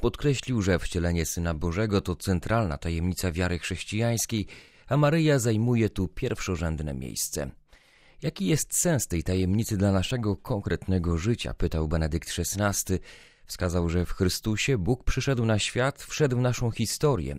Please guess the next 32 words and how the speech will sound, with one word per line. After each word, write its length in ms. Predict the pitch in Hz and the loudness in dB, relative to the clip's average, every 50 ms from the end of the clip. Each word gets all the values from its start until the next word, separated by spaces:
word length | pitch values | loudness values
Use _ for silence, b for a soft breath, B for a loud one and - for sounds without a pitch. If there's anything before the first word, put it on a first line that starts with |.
| - - | -8 -6
zamieszkał 600 | 107 98 113 110 127 143 147 - - - 73 78 | -2 0 2 2 4 4 2 2 0 -4 -6 -6
pośród 400 | - - 80 80 - - 98 82 92 | -4 -4 -4 -4 -2 -2 -2 0 2
nas, 280 | 98 107 113 117 107 98 | 2 2 2 2 0 -2
wypełniając 560 | 101 87 - 104 92 98 123 139 135 131 - | -4 -2 0 0 0 0 -2 -2 -2 -4 -6
w 60 | - | -6
ten 140 | - 117 110 | -4 -2 -2
sposób 480 | - - - 135 127 - - 127 101 92 | -2 -2 -2 -2 -2 0 -2 -2 -2 0
głębokie 560 | 87 98 110 104 104 101 135 127 - 123 107 | 0 2 2 2 4 2 0 0 0 0 2
dążenia 460 | 101 101 95 85 98 101 95 95 90 | 2 2 2 2 2 0 2 2 0
istoty 420 | 87 82 - - 92 85 - 92 | 0 -2 -2 -2 -4 -2 0 0
ludzkiej, 500 | 85 87 101 101 - - - 127 117 110 - b b b b b b b | 0 2 0 -2 -2 -4 -2 -2 -2 -2 -4 b b b b b b b
aby 200 | 131 131 131 123 | -2 0 0 0
świat 380 | - - - 139 127 123 - | 0 0 0 0 0 0 -2
stał 240 | - - 110 104 101 | -2 0 0 0 0
się 140 | - - 101 | 2 2 2
naprawdę 580 | 92 90 87 - - 117 120 117 110 101 104 | 4 2 2 2 2 2 2 2 2 2 2
dla 160 | 87 87 87 - | 2 2 0 -2
człowieka 520 | - - 87 82 73 78 73 - 78 78 | 0 -2 -2 0 0 0 -2 -2 -4 -6
domem. 500 | 65 71 65 58 58 57 57 60 58 55 - b b b b b b b b b b | -4 -6 -8 -8 -8 -10 -10 -12 -14 -18 -20 b b b b b b b b b b
Gdy 160 | 82 85 87 | 0 0 2
zaś 220 | 78 85 80 78 | 2 2 0 0
Bóg 260 | 80 82 101 104 - - | -2 -2 -2 -2 0 0
jest 320 | 87 80 - - - 85 | -2 -2 -2 -4 -6 -2
wykluczany, 800 | 78 90 - - 95 90 80 - - 113 117 123 110 80 73 69 - - - - | -2 -2 0 2 2 0 0 0 -2 -2 0 0 -2 -2 -4 -6 -8 -14 -16 -12
świat 420 | - - - - 139 139 - - | -10 -6 -2 0 0 0 -2 -2
przekształca 640 | - - - 101 - - - 127 127 120 - 120 110 | -2 0 0 0 -2 -2 -2 -2 -2 0 0 -2 -2
się 160 | - - 98 | 0 -2 -2
w 80 | 85 85 | 0 2
miejsce 500 | 92 107 113 110 - - - - 101 92 | 2 2 2 0 -2 -2 0 2 4 4
niegościnne 760 | 98 110 101 101 98 90 - - - - 135 123 90 65 64 | 4 4 4 2 2 2 0 -4 -2 0 0 0 0 -2 -4
dla 160 | 62 71 73 | -6 -6 -8
człowieka. 720 | - - - 87 87 78 85 82 67 - - 67 64 - | -6 -4 -2 -2 -2 0 -2 -4 -4 -6 -8 -10 -10 -10